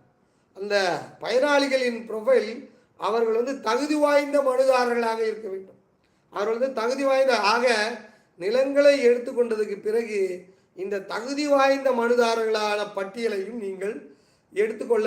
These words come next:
வேண்டும். எடுத்துக்கொண்டால் அங்கு உங்களுடைய பேனா வேலையை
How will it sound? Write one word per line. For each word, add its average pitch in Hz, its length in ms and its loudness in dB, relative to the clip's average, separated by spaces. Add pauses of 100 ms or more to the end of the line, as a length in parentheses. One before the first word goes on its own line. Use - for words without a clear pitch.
(120)
வேண்டும். 165 300 -4 (320)
எடுத்துக்கொண்டால் 214 840 2 (760)
அங்கு 254 260 -2 (120)
உங்களுடைய 233 480 4 (180)
பேனா 233 340 2 (600)
வேலையை 220 460 4